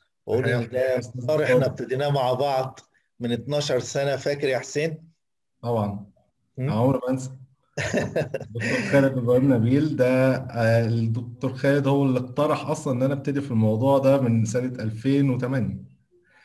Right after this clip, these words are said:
Speaker 2: من أول ما اتخرجت، من ألفين وسبعة.
Speaker 1: آه. طيب، و-، ونظرًا لأن أنت ما شاء الله مجتهد وشاطر،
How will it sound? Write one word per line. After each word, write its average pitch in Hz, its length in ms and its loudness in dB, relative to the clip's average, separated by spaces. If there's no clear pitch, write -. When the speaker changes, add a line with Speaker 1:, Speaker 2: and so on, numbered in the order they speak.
Speaker 2:
من 120 60 -6
أول 175 120 0
ما 165 60 -2
اتخرجت، 117 420 -2
من 104 60 -4
ألفين 160 160 -4
وسبعة. 104 300 0
Speaker 1:
آه. 87 80 -10
طيب، 104 240 -2
و-، 120 360 -6
ونظرًا 139 500 0
لأن 127 260 0
أنت 143 220 -2
ما 127 140 -2
شاء - 240 0
الله 131 220 2
مجتهد 127 560 -4
وشاطر، 131 560 -2